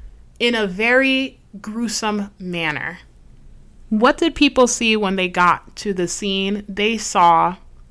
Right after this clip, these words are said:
a female who had been decapitated,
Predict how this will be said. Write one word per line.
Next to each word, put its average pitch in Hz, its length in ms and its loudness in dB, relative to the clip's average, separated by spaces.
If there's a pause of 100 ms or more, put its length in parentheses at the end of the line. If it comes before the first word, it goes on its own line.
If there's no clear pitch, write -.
(1120)
a 208 80 -6
female 185 720 0 (640)
who 254 320 -4
had 208 640 4 (1000)
been 226 180 -4
decapitated, 180 920 -4